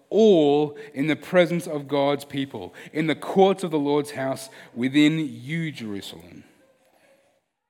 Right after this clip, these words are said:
He's not gonna keep this to himself. He's not gonna, he, he's gonna walk this path now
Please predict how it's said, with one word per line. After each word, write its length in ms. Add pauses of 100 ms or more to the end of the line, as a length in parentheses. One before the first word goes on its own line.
(420)
He's 200
not 120
gonna 140
keep 220
this 100
to 80
himself. 580 (1500)
He's 180
not 140
gonna, 180
he, 180
he's 180
gonna 200
walk 360
this 160
path 480
now 380